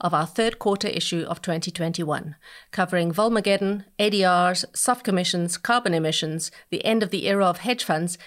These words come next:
and the predictability of bonds. We also have our penultimate piece celebrating our seventy-five years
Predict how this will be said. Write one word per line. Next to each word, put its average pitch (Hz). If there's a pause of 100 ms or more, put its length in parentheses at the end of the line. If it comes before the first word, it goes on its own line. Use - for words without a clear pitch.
(120)
and 170
the 170
predictability 180
of 180
bonds. - (400)
We 180
also 220
have 185
our 170
penultimate 180
piece 170
celebrating 175
our 160
seventy-five 202
years 147